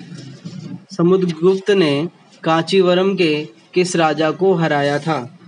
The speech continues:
इसका सही answer है option number ए, विष्णुगुप्त को। Next question, question number आठ, question number आठ, सिंह विष्णु ने किस देश को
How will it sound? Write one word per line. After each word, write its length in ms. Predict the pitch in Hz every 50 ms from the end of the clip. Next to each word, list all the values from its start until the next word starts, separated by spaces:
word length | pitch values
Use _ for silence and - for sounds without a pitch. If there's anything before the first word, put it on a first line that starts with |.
| - -
इसका 220 | 147 147 - - 165
सही 220 | - - 185 196
answer 360 | 190 170 160 156 - 156 151
है 80 | 156 156
option 380 | - - 151 143 - - 175 160
number 280 | 151 147 143 147 143 -
ए, 280 | 175 170 156 147 165 165 - - - _ - 160
विष्णुगुप्त 720 | 165 - - 175 175 180 175 160 160 156 156 151 147 -
को। 200 | 139 127 117 104 - - - _ _ - - - - - - - - - - _ _ _ _ _ _ _ _ _ - - - _ _ _ _ -
Next 240 | 151 175 175 - -
question, 360 | 165 156 147 - 175 175 185
question 360 | - 156 147 139 - 151 147
number 320 | 147 143 143 139 143 143 139 - - - - - - - 156
आठ, 340 | 160 147 139 151 170 165 - - - - - _ - - - - - - - - - _ _ -
question 300 | 151 143 147 - 165 151
number 280 | 147 147 147 147 147
आठ, 300 | 151 156 147 139 147 - - - - - _ - - - -
सिंह 320 | - - - 175 175 175 170
विष्णु 380 | 156 165 165 160 - 180 196 202
ने 160 | 190 185 180
किस 260 | 175 175 196 190 180
देश 280 | 156 165 180 180 175 175
को 300 | - - 143 143 160